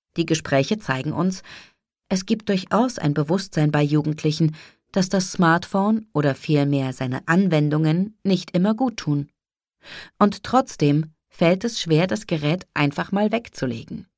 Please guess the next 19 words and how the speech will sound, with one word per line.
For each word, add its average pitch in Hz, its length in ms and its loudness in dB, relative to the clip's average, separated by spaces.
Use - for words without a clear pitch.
Pro-Tipp: 160 520 2
Aktiviere 220 720 2
auf 190 100 -2
deinem 180 240 2
Smartphone 190 800 0
und 226 320 2
dem 170 180 2
Gerät 151 440 -2
deines 139 320 -4
Kindes 196 640 -2
die 220 120 0
Bildschirmzeit 147 960 0
bei 143 120 4
Apple 208 380 0
oder 233 420 4
digitales 180 720 -2
Wohlbefinden 165 880 2
bei 196 180 0
Android. - 540 -2